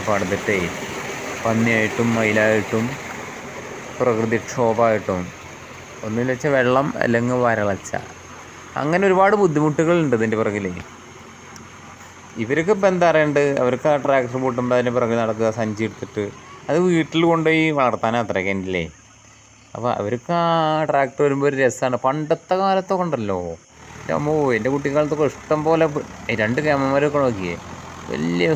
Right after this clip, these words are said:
സൂപ്പർവൈസർമാരാ. അപ്പോൾ എൻ്റെ കുട്ടിക്കാലത്തൊക്കെ ഒരുപാട് പേര്, ഈ പാടം നിറച്ച ആൾക്കാരുണ്ടായിരുന്നു കേട്ടോ.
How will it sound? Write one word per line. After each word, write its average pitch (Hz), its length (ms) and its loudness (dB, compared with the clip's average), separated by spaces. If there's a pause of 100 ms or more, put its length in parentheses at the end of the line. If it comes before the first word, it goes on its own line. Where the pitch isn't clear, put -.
സൂപ്പർവൈസർമാരാ. 127 720 0 (440)
അപ്പോൾ 175 200 0
എൻ്റെ 185 260 2
കുട്ടിക്കാലത്തൊക്കെ 180 600 0 (140)
ഒരുപാട് 165 840 4
പേര്, 175 180 4
ഈ - 80 -12
പാടം 160 400 0
നിറച്ച 226 400 -2
ആൾക്കാരുണ്ടായിരുന്നു 110 600 0
കേട്ടോ. 90 180 -10